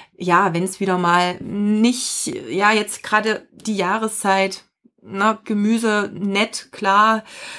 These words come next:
Tiefkühl geht, Oma hat schon lang nichts mehr im Garten, ne, äh, da, m-, man isst auch immer nur seine drei, vier Lieblingsgemüse, wenn wir ganz ehrlich sind. Und damit habe ich natürlich auch eine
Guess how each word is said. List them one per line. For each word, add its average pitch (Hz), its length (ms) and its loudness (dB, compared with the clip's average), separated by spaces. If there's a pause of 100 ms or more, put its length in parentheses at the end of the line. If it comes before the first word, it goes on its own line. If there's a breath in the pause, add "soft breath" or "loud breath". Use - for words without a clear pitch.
(240 loud breath)
Tiefkühl 220 600 4
geht, 226 380 2 (300 loud breath)
Oma 220 280 2
hat 196 140 0
schon 202 120 -2
lang 190 160 0
nichts 214 240 0
mehr 196 180 2
im 190 120 -2
Garten, 196 340 0
ne, 202 200 -2 (500 loud breath)
äh, - 260 -16 (260)
da, - 340 0 (140)
m-, 220 300 0 (120)
man 208 240 -4
isst 269 240 2
auch 190 180 6
immer 202 280 2
nur 190 220 0
seine 180 360 0
drei, 175 400 2
vier 175 340 0
Lieblingsgemüse, 170 920 0
wenn 160 140 0
wir 160 100 -2
ganz 160 280 -2
ehrlich 160 320 0
sind. 156 260 -4
Und 165 100 -6
damit 180 280 2
habe 196 140 0
ich 233 100 0
natürlich 185 500 0
auch 165 140 -6
eine 170 260 0